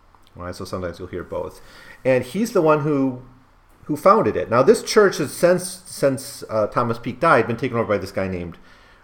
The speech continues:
Raymond Roberts, right? Who's also getting younger, it seems. Um,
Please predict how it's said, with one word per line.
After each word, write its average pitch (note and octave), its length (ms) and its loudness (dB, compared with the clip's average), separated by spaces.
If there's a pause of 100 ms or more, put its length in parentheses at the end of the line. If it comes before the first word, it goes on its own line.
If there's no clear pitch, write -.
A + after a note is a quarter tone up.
Raymond G#2 400 0
Roberts, - 720 -2 (200)
right? F#2 340 -4
Who's A2 160 0
also D3 200 4
getting F#2 540 -4 (600)
younger, G2+ 480 -2
it - 120 -12
seems. - 540 -16 (1400)
Um, F2 300 -14